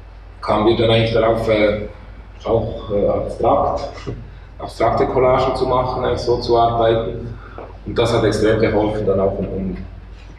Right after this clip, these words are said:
das Volumen des Buches zu bewältigen. Und das hat auch so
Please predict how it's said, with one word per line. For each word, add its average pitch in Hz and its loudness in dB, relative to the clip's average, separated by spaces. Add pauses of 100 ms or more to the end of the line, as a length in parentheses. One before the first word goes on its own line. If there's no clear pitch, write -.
das 101 -2
Volumen 107 4
des 107 2
Buches - 2
zu - 2
bewältigen. - 2 (1160)
Und 104 -2
das - 4
hat 117 4
auch 117 6
so 113 2